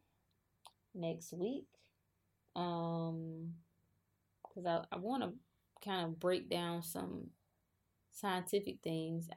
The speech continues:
I don't wanna go scientific just because, you know, I got a love-hate relationship with science, but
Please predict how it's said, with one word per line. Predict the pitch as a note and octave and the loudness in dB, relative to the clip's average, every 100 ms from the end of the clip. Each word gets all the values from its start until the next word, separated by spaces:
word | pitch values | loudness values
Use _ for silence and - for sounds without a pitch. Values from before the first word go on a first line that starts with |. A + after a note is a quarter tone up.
| - | -10
I | - | 2
don't | A#3 C4 | 4 6
wanna | F3+ G3 G#3 | 6 4 4
go | F#3+ G3 G3 | 6 6 6
scientific | - F#3+ F#3+ - G#3 - - - _ _ _ _ | 2 2 0 2 0 0 -8 -12 _ _ _ _
just | - F3 - | -4 -4 -2
because, | E3+ F3+ E3+ E3+ E3 | -2 2 4 2 0
you | A#3+ | 0
know, | G3+ | 0
I | G#3 | 2
got | F3+ | 4
a | E3 | 4
love-hate | E3+ E3+ E3+ F3 F3 | 4 4 2 0 2
relationship | E3+ E3+ F3 - - | -2 -2 -2 -2 -2
with | - | -2
science, | F#3 F3 - - | 0 0 -2 2
but | F3+ E3+ | 4 4